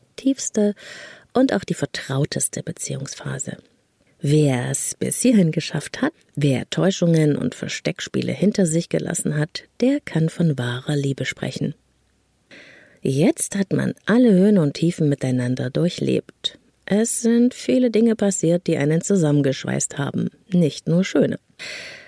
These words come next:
Man hat nicht nur die Stärken und Schwächen des Partners kennengelernt, sondern man weiß auch damit jetzt ganz gut umzugehen. Man fühlt sich bei seiner Partnerin oder seinem Partner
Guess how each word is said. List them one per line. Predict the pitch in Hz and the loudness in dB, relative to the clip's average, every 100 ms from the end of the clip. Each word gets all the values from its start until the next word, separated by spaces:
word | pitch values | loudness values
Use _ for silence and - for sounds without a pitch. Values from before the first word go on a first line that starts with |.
| _ - | _ 0
Man | 214 | 4
hat | 254 - | 4 4
nicht | 226 - | 2 2
nur | 156 | 0
die | 113 | 0
Stärken | - 170 208 - 131 | -2 0 0 2 0
und | 131 | 0
Schwächen | - 190 214 185 | 0 -2 2 2
des | 180 | 2
Partners | - 160 165 160 - | 0 -2 0 -2 -2
kennengelernt, | - 156 151 143 143 139 139 - | 0 2 2 2 2 2 0 -4
sondern | - 143 147 143 160 247 | -6 0 2 4 4 4
man | 233 226 | 4 4
weiß | 165 180 208 | 2 0 -2
auch | 208 | -2
damit | 180 180 180 - | 0 2 2 0
jetzt | 160 - | -4 -2
ganz | - 175 | 0 0
gut | - 254 | 0 -2
umzugehen. | - - - - 73 - - _ _ _ - - _ | -2 -4 -6 -4 -4 -4 -12 _ _ _ -20 -20 _
Man | - | -6
fühlt | 139 - 262 | -2 2 2
sich | - 233 226 | 2 0 0
bei | - | -4
seiner | 131 - - | -4 -4 -6
Partnerin | - 196 - 190 180 175 | -2 0 2 4 4 2
oder | - - | 0 -4
seinem | - 131 131 | -4 -6 -4
Partner | - 156 156 156 151 147 151 | -2 0 0 0 -2 -2 -4